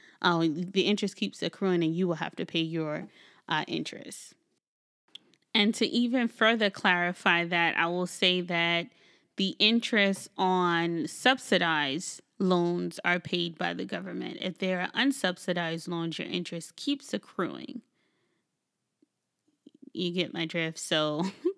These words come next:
<laughs> if you have, if you go on deferment and you have a subsidized loan, your interest will not accrue. If you have an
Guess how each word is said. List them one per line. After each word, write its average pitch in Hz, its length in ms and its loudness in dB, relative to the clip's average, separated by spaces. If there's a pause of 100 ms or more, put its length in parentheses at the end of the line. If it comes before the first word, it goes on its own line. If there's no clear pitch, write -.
(120)
<laughs> - 420 -20
if 196 400 2
you 247 460 2
have, 196 580 0
if 180 140 -2
you 202 120 0
go 208 140 2
on 262 200 4
deferment 202 640 0 (220)
and 185 140 2
you 190 60 4
have 185 160 2
a 185 40 2
subsidized 190 680 0
loan, 170 320 0
your 175 160 -2
interest 180 440 0
will 185 100 0
not 165 220 -2
accrue. 170 440 -8 (680)
If 185 260 2
you 190 460 0
have 180 260 2
an 180 140 -4